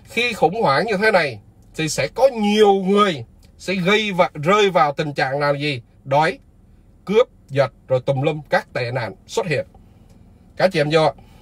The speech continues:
Nhưng nếu mà các anh chị em ngồi nhà, các anh chị em vẫn kiếm được tiền, thì ít dù nhiều, các anh chị em kiếm được tiền, các anh chị em có thể chia sẻ cho người khác.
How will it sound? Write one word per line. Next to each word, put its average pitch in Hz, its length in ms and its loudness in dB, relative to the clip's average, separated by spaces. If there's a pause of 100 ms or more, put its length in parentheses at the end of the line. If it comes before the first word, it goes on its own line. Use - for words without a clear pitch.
(120)
Nhưng 226 280 -2
nếu 226 160 6
mà 311 140 2 (120)
các 247 120 4
anh 262 100 -2
chị 190 100 -2
em 180 180 4
ngồi 156 220 2
nhà, 151 260 0
các 214 120 -4
anh 226 60 -6
chị 165 80 -6
em 160 60 -4
vẫn 165 180 -6
kiếm 254 200 -6
được 202 180 -4
tiền, 143 200 2 (200)
thì 160 220 -4
ít 294 260 0
dù 185 300 2
nhiều, 180 320 4 (360)
các 196 80 -2
anh 226 80 -2
chị 175 80 -4
em 180 120 -2
kiếm 220 220 2
được 202 120 -6
tiền, 151 200 0
các 175 100 -2
anh 190 80 2
chị 165 100 -4
em 143 60 -4
có 190 80 -2
thể 180 100 0
chia 196 240 -2
sẻ 175 200 -2
cho 190 140 -6
người 160 140 -2
khác. 202 240 -2